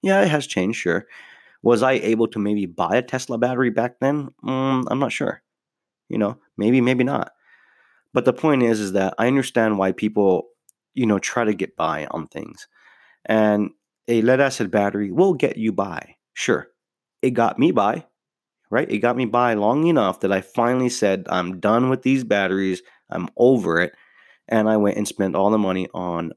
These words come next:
Tesla batteries, right? On, or, uh, or lithium ion batteries, I should say. So, yeah, that's the, that's the thing, right?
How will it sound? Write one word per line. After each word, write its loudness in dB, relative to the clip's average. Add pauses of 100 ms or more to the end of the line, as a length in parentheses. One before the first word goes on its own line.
Tesla -8
batteries, -6 (500)
right? -4
On, -2
or, 2
uh, 0 (200)
or -4
lithium 0
ion 0
batteries, -4
I -8
should -14
say. -14 (100)
So, -4 (1900)
yeah, 4
that's 0
the, 2 (160)
that's -4
the -4
thing, -2
right? -6